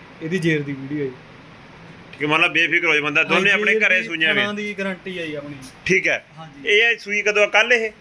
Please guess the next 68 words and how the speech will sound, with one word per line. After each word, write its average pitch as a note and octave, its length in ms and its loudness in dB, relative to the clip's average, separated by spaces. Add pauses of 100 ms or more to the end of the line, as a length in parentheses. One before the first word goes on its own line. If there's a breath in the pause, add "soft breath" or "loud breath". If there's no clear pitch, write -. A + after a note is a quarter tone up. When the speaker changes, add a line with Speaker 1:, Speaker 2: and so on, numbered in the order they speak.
(180)
Speaker 1:
ਹਾਂ G3 80 -6
ਜੀ, G3 80 -8
ਇਹ A3+ 80 -14
ਕੱਲ੍ਹ G#3 260 -10
ਦੀ A#3+ 120 -12
ਸੂਈ G#3 140 -14
ਦੀ F3 120 -14
ਹੈ D#3+ 60 -14
ਜੀ। - 440 -16
Speaker 2:
ਬੱਚਾ D3+ 280 4
ਆ F3 80 4
ਗਿਆ G#3 120 2
ਮੇਲ F#3 220 2
ਕਾਫ, B2+ 260 2
ਹਨਾ? F#3 100 2
Speaker 1:
ਬੱਚਾ A3 280 -8
ਮੇਲ E3 260 -12
ਆ - 20 -14
ਜੀ। C#3 80 -16 (300)
Speaker 2:
ਕਿੰਨਾ A#3+ 340 4
ਕੁ A3+ 80 -2
ਬੋਲਾ G#3+ 200 2
ਸਟਾਰਟਿੰਗ F3 380 0
ਆ? B2 100 -4 (320)
Speaker 1:
ਇਹ G#3 60 -10
ਬੋਲਾ G#3 280 -6
ਆਪਾਂ A#3+ 220 -12
ਨੇ A3+ 80 -12
ਜੀ A3+ 220 -14
ਚਾਰ G#3 180 -2
ਕੁ G#3 140 -10
ਲੀਟਰ G#3 280 -8
ਚੋਇਆ D#3+ 180 -8
ਸੀਗਾ C3+ 240 -14
ਜੀ। - 120 -20 (240)
Speaker 2:
ਸਵੇਰੇ D#3 340 2
ਅੱਜ? A2 140 -4
Speaker 1:
ਹਾਂ F3+ 340 -14
ਜੀ, D3+ 200 -12 (100)
ਇਹ G#3 60 -8
ਦੁੱਧ A3+ 240 -10
ਪੰਦਰਾਂ A3 380 -10
ਲੀਟਰ G#3 240 -8
ਦੇ F#3+ 160 -8
ਦੂ, G3 220 -10
ਪੰਦਰਾਂ G3+ 280 -8
ਸੋਲਾਂ F3 280 -12
ਲੀਟਰ। - 580 -16
Speaker 2:
ਮੰਨ C#3+ 220 4
ਕੇ D#3+ 120 2
ਚੱਲੇ D#3 200 2
ਵੀ E3+ 100 0
ਸੋਲਾਂ E3 360 2
ਲੀਟਰ D#3 180 0
ਵਾਲਾ D#3 180 4
ਹਗਵਾਨਾ C#3+ 380 0
Speaker 1:
ਹਾਂ D#3 220 0
ਜੀ। - 160 -10
Speaker 2:
ਗਵਾਹੀ D3+ 220 4
ਭਰਦਾ D#3+ 340 2
ਇਹਦਾ। A#2+ 140 2
Speaker 1:
ਹਾਂ G#2 120 -8
ਜੀ, - 140 -16
ਹਾਂ F3+ 100 -16
ਜੀ। D3+ 220 -14
ਬਾਕੀ F#3 260 -4
Speaker 2:
ਤੇ - 60 -6
Speaker 1:
ਥੋੜੀ A#3 280 -12